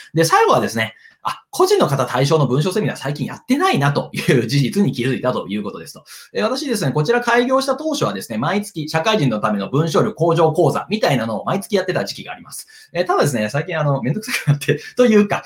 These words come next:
まあ、結構本業の普通に一対一でお伝えするの方が、えー、バタバタしてきたんで、そういうのを最近やらなくなっていたと。でも、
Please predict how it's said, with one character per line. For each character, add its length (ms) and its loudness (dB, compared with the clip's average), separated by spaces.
ま 80 0
あ、 20 0
結 140 -6
構 120 2
本 240 2
業 220 4
の 240 4
普 80 -12
通 180 -2
に 100 0
一 60 -6
対 140 4
一 60 -4
で 60 -2
お 140 -4
伝 160 0
え 40 0
す 100 -4
る 80 -2
の 80 -2
方 160 -6
が、 180 -6
え 80 -2
ー、 20 -2
バ 140 2
タ 80 2
バ 80 4
タ 80 -4
し 60 -8
て 80 -6
き 80 -10
た 120 -10
ん 60 -20
で、 180 -10
そ 120 -10
う 20 -6
い 40 -6
う 20 -8
の 60 -8
を 20 -8
最 160 -6
近 140 -10
や 120 -10
ら 80 0
な 100 0
く 80 -4
な 100 2
っ 60 -4
て 80 -12
い 60 -12
た 80 -20
と。 60 -20
で 140 -2
も、 320 0